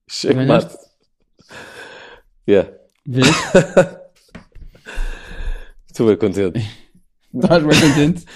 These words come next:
Speaker 1: Pá, isto é a cena mais básica, meu. Abertura do pastor. Depois o, é, é só bispo na, na, pá, depois não,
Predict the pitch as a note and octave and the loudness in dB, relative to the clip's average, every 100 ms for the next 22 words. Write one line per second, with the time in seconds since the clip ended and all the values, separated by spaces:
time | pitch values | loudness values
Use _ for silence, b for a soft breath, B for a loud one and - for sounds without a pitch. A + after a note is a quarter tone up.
0 | B B B2 G2 F2 B2+ B2+ B2+ C3 C#3 | B B 0 2 2 2 4 4 2 2
1 | C3+ C3 A#2+ A#2 A#2+ A2 - F2 E2+ E2+ | 2 2 2 2 2 0 -8 -16 -14 -8
2 | G2+ G2 A2 A2 G#2+ A2+ - G#2+ G#2 - | -8 -4 -4 -4 -4 -8 -6 -2 -2 -2
3 | - _ _ _ _ _ A2 G2 G#2+ G2+ | -12 _ _ _ _ _ -6 0 0 0
4 | G2 b b b b b - G2+ G2 F#2+ | -6 b b b b b -2 0 2 0
5 | F#2 - G#2 - A2+ G2+ E2+ E2 b b | -4 -8 -10 -4 0 0 -2 -8 b b
6 | b _ _ _ D#2+ E2 B2 A#2 - G2 | b _ _ _ -12 -2 -2 -2 -6 -6
7 | G2+ F#2+ A2 A2+ A2 G2+ G2 F#2 F2+ F2+ | -4 -2 -4 -4 -2 0 -2 -4 -10 -10
8 | F#2+ E2+ F#2 G2+ | -8 -6 -6 -8